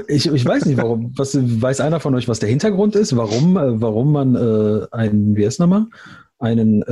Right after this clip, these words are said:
arabischen beziehungsweise islamischen oder Namen annimmt? Kann da, hat da jemand irgendwie was zu? Ich wei-, ich wüsste das jetzt auch nicht gerade.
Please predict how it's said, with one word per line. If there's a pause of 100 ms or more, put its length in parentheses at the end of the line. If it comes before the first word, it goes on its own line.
arabischen
beziehungsweise
islamischen
oder
Namen
annimmt?
Kann
da,
hat
da
jemand
irgendwie
was
zu?
Ich
wei-, (180)
ich
wüsste
das
jetzt
auch
nicht
gerade.